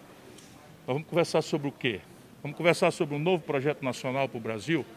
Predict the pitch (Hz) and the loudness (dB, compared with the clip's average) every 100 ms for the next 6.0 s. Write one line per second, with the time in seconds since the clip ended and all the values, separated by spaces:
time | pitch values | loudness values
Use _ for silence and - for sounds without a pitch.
0 | - - - - - - - 185 202 196 | -20 -20 -20 -20 -20 -8 2 4 4 4
1 | 180 160 180 160 139 127 104 95 - - | 2 2 -2 -2 2 0 0 -10 -10 -2
2 | 151 185 - 147 143 165 - 151 - 165 | 0 0 2 2 2 0 0 -4 0 -2
3 | 156 147 143 139 180 175 165 - 165 - | -2 -2 2 2 2 0 -6 -2 -4 2
4 | 190 196 196 180 190 180 196 175 208 175 | 2 2 -2 2 4 4 0 -4 -2 2
5 | 131 110 160 151 202 196 165 160 190 - | 0 0 0 2 2 0 -2 0 0 -4